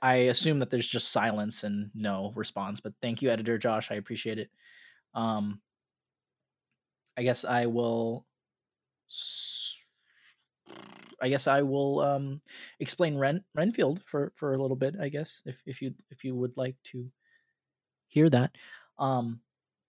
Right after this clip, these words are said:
I did really enjoy Renfield as, as something that's not Marvel or superheroes or horror or anything. It's just a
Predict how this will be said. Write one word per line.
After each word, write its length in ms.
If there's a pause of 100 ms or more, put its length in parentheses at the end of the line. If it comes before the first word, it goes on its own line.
(520)
I 120
did 400 (320)
really 400
enjoy 360
Renfield 540 (460)
as, 240 (340)
as 440 (500)
something 360
that's 220
not 460 (760)
Marvel 760
or 140
superheroes 880
or 160
horror 500
or 60
anything. 440
It's 140
just 260
a 280